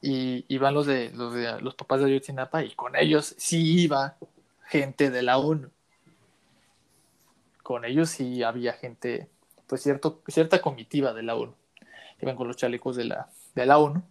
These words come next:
cosa contraria a los del Frena, que son una bola de payasos.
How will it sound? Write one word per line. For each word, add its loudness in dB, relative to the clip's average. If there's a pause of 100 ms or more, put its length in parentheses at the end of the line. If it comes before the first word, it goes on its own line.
(160)
cosa -2
contraria 2
a 0
los -2
del -2
Frena, -4
que -20
son -16
una -20
bola -6
de -10
payasos. -2